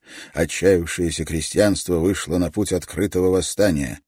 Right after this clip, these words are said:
Помещики и чиновники громят крестьян при помощи карательных экспедиций. Фабрики и заводы закрываются. Рабочих хотят смирить голодом.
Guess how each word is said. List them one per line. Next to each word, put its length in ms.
Помещики 600
и 100
чиновники 560
громят 580
крестьян 600
при 140
помощи 440
карательных 640
экспедиций. 840
Фабрики 540
и 80
заводы 420
закрываются. 880
Рабочих 680
хотят 460
смирить 680
голодом. 760